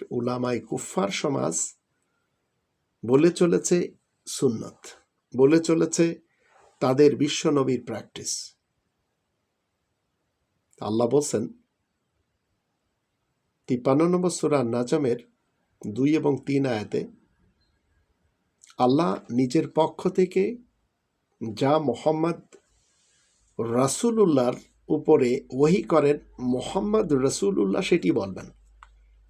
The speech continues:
তো মোহাম্মদ রাসূলুল্লাহ আয়াত প্রচারের কারণে প্রশংসিত উপাধি ধারক, আল্লাহ তাআলার বার্তাবাহক, নিজের পক্ষ থেকে মন গড়া কিছু বলতে পারেন না। তার নিকট যা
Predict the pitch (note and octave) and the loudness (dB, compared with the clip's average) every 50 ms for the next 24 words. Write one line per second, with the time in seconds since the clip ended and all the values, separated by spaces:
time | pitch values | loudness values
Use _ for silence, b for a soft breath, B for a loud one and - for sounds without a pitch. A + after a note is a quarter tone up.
0 | _ _ _ _ _ _ _ _ _ - - A#2 A2 G#2+ G#2+ A2 - - - A3 | _ _ _ _ _ _ _ _ _ -2 -2 0 0 0 -2 -2 -2 0 -2 0
1 | B3+ C4+ C4+ A#3+ A#3 A#3 - - - _ - C3+ B2 A#2+ B2 B2 B2 - - B3 | 2 4 4 4 4 2 -2 -14 -20 _ -8 -6 -2 0 0 0 0 0 0 2
2 | A#3+ F3 C3 A2+ G#2 G#2 A#2+ D#3+ - - _ _ _ _ _ _ _ _ _ _ | 2 2 2 2 0 -2 -4 -6 -6 -10 _ _ _ _ _ _ _ _ _ _
3 | _ _ _ _ _ _ _ _ _ - A#2+ A#2+ C3+ E3+ G3 G3+ G3 - E3+ D3+ | _ _ _ _ _ _ _ _ _ -4 0 2 2 2 2 -2 -2 -2 0 2
4 | D3 D3 - D3 C#3 B2+ C3 B2+ - - B2+ A2+ A#2+ B2 C#3+ D#3 D3+ - - A#2 | 2 2 2 0 0 0 -2 -4 -4 -4 -2 0 0 0 0 -2 -2 -2 0 0
5 | A2+ A#2 - - C#3 C3+ D3 D3 - F3+ - - D3+ C3+ G#2+ - C#3 D3+ D#3+ F3+ | 0 -2 -2 -4 -2 -2 -4 -4 -6 -6 -4 -2 -2 -2 -2 -2 -2 -4 -2 -2
6 | G3 F3+ C#3+ A#2 A2 G2 F#2 A#2 E3 - _ _ _ _ _ _ _ _ _ - | -4 -4 -4 -4 -4 -4 -6 -6 -8 -8 _ _ _ _ _ _ _ _ _ -6
7 | A2 G#2+ A#2+ C3+ C3 D3 C#3+ C#3 C#3 B2+ A2 A2 A2 G#2+ - - E3+ D3+ C3 A2+ | -2 -2 -2 0 0 -2 -2 -2 -4 -4 -4 -6 -8 -8 -6 -6 -6 -4 -2 -2
8 | A2 C#3 - - b b b b b b b - B2 C#3 C3 D#3+ E3 D#3+ - D3 | -2 -4 -6 -6 b b b b b b b 0 0 2 4 4 4 4 2 -2
9 | - - - F#3+ F#3+ F#3+ F#3 - F3+ D#3 C#3+ C#3 C3+ C3+ C3+ D3 D3 D#3 D3+ D3+ | -2 0 -4 -2 0 0 0 0 0 2 2 2 0 0 0 0 0 -2 -2 -6
10 | - - - C3+ C3 - C3 B2+ B2 - A2 - D3 - F2 - - - - - | -10 -6 -6 -6 -4 -2 -4 -6 -4 -6 -8 -6 -6 -10 -10 -14 -14 -16 -20 -20
11 | _ _ _ _ _ _ _ _ _ _ _ _ _ _ C3 C3+ D3 D3+ D#3+ E3 | _ _ _ _ _ _ _ _ _ _ _ _ _ _ 2 2 2 4 2 0
12 | D#3+ - D#3+ D#3 B2+ A#2+ - C#3 D3 E3 F#3+ | 0 0 -2 -2 -2 -2 -2 -2 -2 -2 -4